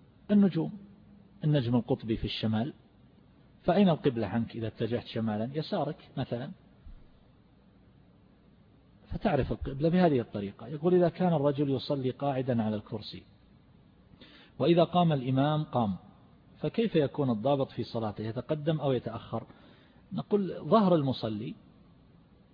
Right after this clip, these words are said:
ظهر المصلي يكون مساويا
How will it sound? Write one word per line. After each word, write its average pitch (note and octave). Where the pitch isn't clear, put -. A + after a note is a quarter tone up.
ظهر C#3
المصلي A#2+
يكون C#3+
مساويا C3